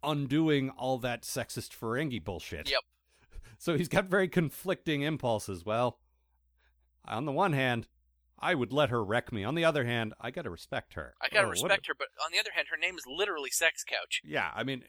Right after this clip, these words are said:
Speaker 1: her first name is Sex, and her second name is Where We're Going to Have the Sex.
Speaker 2: <laughs>
Speaker 1: My sex couch folds out into a sex bed. <laughs>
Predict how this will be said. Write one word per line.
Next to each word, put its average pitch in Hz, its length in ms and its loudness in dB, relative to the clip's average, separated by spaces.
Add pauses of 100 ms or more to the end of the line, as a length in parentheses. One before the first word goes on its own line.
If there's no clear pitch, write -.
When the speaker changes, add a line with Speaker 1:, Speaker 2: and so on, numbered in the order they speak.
(140)
Speaker 1:
her 127 140 -4
first 185 240 0
name 170 180 2
is 120 100 0
Sex, - 560 0 (280)
and 143 220 2
her 147 120 2
second 180 380 4
name 147 280 4
is 135 320 0
Where 151 280 4
We're 151 140 4
Going 156 200 4
to 139 60 0
Have 151 180 2
the 123 60 -6
Sex. - 560 -2
Speaker 2:
<laughs> - 40 8 (3750)
Speaker 1:
My 123 100 0
sex - 320 -2
couch - 260 0
folds 120 300 0
out 123 160 6
into 120 200 0
a 95 40 -2
sex - 300 -10
bed. - 200 -12
<laughs> - 120 -4